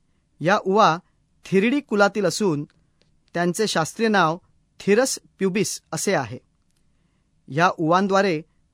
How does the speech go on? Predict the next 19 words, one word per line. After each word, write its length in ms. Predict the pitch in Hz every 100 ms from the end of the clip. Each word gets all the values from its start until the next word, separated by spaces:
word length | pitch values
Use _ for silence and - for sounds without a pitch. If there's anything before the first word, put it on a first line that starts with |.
| _ _
टायफस 540 | 160 165 - 262 - -
ज्वराचा 320 | 151 165 165 214
प्रसार 360 | - - 165
होतो. 420 | 139 135 127 - _ _ _ _ _ _ _ _ 131
जीवाणू 440 | 139 160 190 214 214
आणि 200 | 175 180
विषाणू 500 | 147 - 214 202 147 - _ _ -
या 120 | 180
दोन्हींचे 520 | 156 156 180 233 247
काही 340 | 240 175 156
गुणधर्म 540 | 220 151 196 196 190 208 -
असणारे 480 | 160 - 190 175 160 _ _ -
रिकेट्सिया 680 | 156 190 247 - 208 160 147 _
सूक्ष्मजीव 640 | - 214 - 208 160 143 143 _ _ _ -
उवांमध्ये 480 | 170 185 202 156
असतात. 360 | 180 143 - 127 - _ _ _ _ _ _ _ _
केवळ 260 | - 170 208
चावल्यामुळे 640 | 202 185 160 180 220 233
नाही, 360 | 233 226 226